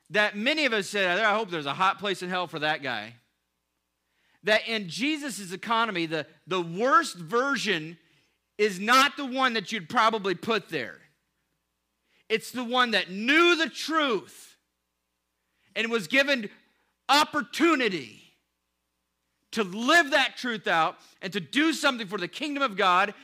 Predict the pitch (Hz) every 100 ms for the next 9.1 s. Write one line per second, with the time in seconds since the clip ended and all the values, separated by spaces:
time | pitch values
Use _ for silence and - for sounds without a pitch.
0 | 226 - 214 165 - 285 302 285 262 214
1 | 185 285 277 269 - 233 190 - 269 277
2 | 269 - - 220 220 208 - 196 151 _
3 | _ 262 302 349 311 277 - 226 - 254
4 | 220 151 117 - - - - _ _ _
5 | _ _ _ _ _ _ _ _ _ _
6 | _ 175 175 262 311 254 - - - 196
7 | 160 127 - - - - - _ _ _
8 | _ _ _ _ _ - 170 160 160 123
9 | 92